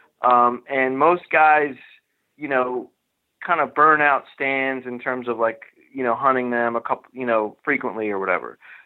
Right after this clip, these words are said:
So kind of this whole idea of, like, bed hunting,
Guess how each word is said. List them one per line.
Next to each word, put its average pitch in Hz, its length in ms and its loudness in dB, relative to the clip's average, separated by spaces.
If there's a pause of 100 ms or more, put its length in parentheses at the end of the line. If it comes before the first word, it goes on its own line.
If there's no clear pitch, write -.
So 165 80 -4
kind 180 300 2
of 160 80 2
this 160 80 -6
whole 190 280 6
idea 156 460 2
of, 127 240 0
like, 120 380 -2
bed 139 260 2
hunting, 135 880 -4